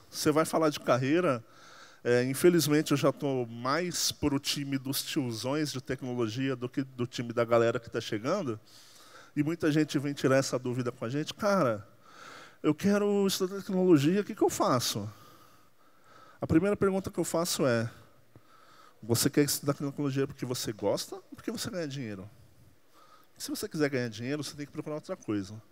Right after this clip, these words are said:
E o segundo, segunda pergunta que eu falo é, "Você sabe estudar ou você só sabe ler?"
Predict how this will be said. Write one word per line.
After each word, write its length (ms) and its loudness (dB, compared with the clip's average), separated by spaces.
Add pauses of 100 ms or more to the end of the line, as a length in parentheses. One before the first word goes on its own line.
(2250)
E 100 -2
o 40 6
segundo, 920 4 (240)
segunda 400 -4 (320)
pergunta 520 0
que 60 -8
eu 40 0
falo 380 2
é, 180 2 (880)
"Você 240 4
sabe 720 2 (680)
estudar 640 2 (1120)
ou 80 2
você 240 4
só 100 4
sabe 320 6
ler?" 240 4